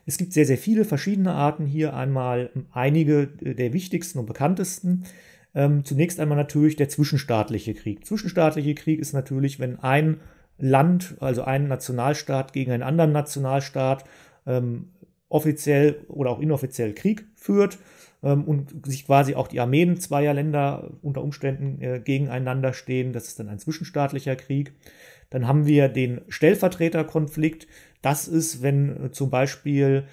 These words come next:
ähm, in einem Land wie Jemen mal als Beispiel Iran und Saudi-Arabien, ähm,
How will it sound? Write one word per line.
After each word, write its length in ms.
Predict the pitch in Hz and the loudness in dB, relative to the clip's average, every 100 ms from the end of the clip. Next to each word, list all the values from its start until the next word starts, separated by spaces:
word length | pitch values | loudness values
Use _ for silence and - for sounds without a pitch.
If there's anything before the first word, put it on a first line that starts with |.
| _ _ | _ _
ähm, 260 | - 127 135 | -4 -4 -2
in 120 | 131 | -4
einem 100 | 127 | -2
Land 400 | 123 127 143 135 | 0 2 0 -2
wie 280 | 120 120 - | -6 -6 -8
Jemen 320 | - 123 160 160 | -2 4 4 4
mal 260 | 151 139 | 0 -2
als 220 | 135 135 | -4 -6
Beispiel 640 | - 131 143 - 143 139 139 | -2 0 0 -2 -2 -2 -2
Iran 520 | 147 127 123 135 139 | -2 0 0 0 -2
und 120 | 131 | -4
Saudi-Arabien, 960 | 123 123 131 131 113 117 127 143 143 143 - - _ - | -4 -2 0 -2 -2 0 0 2 0 0 -6 -20 _ -4
ähm, 380 | 131 123 120 | -2 -2 -6